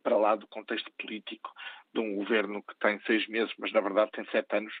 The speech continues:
e é um governo velho do ponto de vista político, nós sabemos, mas, e desgastado, mas,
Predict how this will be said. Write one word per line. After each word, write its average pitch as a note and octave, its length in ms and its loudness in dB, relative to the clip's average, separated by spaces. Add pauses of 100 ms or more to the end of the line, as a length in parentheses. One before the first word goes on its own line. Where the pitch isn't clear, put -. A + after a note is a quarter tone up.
(420)
e - 120 -2
é G#2 40 0
um G2 80 -4
governo G2 560 0 (720)
velho C3+ 280 6
do A#2 100 -8
ponto A2 240 -10
de - 80 -14
vista B2+ 220 -4
político, - 480 -4
nós A2+ 160 -6
sabemos, G#2 420 0 (460)
mas, A2 320 4
e G2+ 140 -2
desgastado, A2+ 640 -2
mas, C3 160 -6